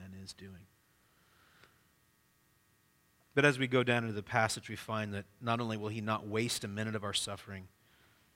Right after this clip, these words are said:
even death will not have the final word. Tabitha, also known as Dorcas, she was,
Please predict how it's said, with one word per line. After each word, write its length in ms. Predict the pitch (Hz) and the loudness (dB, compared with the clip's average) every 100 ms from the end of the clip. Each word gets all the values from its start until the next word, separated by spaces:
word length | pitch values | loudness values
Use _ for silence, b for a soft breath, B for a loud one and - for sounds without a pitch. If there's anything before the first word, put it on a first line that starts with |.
| b _ - | b _ -6
even 320 | 113 120 123 | -2 -2 0
death 420 | 110 117 101 - - | 4 4 4 -2 -8
will 120 | 104 | -4
not 180 | 98 95 | -4 -2
have 200 | 98 95 | -2 -4
the 80 | 104 | -6
final 360 | 104 98 95 | -6 -6 -6
word. 280 | 98 98 95 98 _ _ _ _ _ _ _ _ _ _ _ - | -8 -8 -10 -14 _ _ _ _ _ _ _ _ _ _ _ -2
Tabitha, 600 | - 131 131 127 156 165 - b b b b b b b b b - | 10 10 10 8 6 6 0 b b b b b b b b b 10
also 680 | 170 175 - 165 147 147 | 12 12 8 10 10 8
known 460 | 139 139 143 147 147 | 4 4 8 8 6
as 200 | 127 117 | 4 2
Dorcas, 800 | 117 156 175 180 175 - - - | 8 10 10 10 8 4 -2 -2
she 340 | - - 180 170 | 0 4 6 8
was, 960 | 151 147 139 135 127 113 - - - | 12 12 12 10 6 2 4 2 0